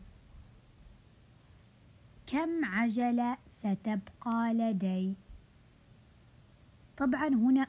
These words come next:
أول شيء سبعة عشر تقسيم أربعة،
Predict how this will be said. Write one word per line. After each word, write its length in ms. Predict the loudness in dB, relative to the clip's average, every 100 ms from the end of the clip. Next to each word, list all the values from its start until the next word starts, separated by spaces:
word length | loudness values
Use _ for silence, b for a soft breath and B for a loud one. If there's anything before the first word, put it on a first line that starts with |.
| 2
أول 380 | 2 4 2
شيء 320 | 0 0 2 2
سبعة 480 | 0 0 0 -2 -2
عشر 440 | -2 -2 -2 0 -2
تقسيم 960 | -2 -6 -6 -8 0 4 4 4 2 0 0
أربعة، 720 | 2 2 2 0 0 -2